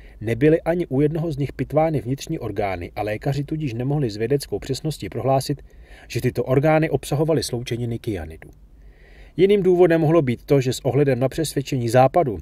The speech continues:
že Hitler se zastřelil, britský major Trevor Roper, který vedl oficiálně vyšetřování, prohlásil v listopadu devatenáct set čtyřicet pět na tiskové konferenci v Berlíně, že Hitler spáchal sebevraždu zastřelením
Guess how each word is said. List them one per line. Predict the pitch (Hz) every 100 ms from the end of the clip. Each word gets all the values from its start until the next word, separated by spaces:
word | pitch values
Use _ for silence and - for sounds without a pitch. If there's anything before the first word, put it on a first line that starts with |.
| -
že | 110
Hitler | 95 135 131
se | -
zastřelil, | 120 131 - 165 107 92 - - -
britský | - 92 - 95
major | 101 113 92
Trevor | 110 107 95
Roper, | 104 107 123 - - -
který | - 156
vedl | 147 143
oficiálně | - 147 - 151 135
vyšetřování, | 113 - 143 135 117 92 80 76 - - -
prohlásil | - 104 139 -
v | 113
listopadu | - 147 151 120
devatenáct | 117 131 135 143
set | 131
čtyřicet | - 131 139 -
pět | - 120
na | 120
tiskové | 113 113 - 151 127
konferenci | 107 104 127 131 131 139
v |
Berlíně, | 95 80 85 87 85 - - -
že | 107 107
Hitler | - 170 151
spáchal | - 143 151 160
sebevraždu | - 123 131 143 135 139
zastřelením | 131 - - 135 101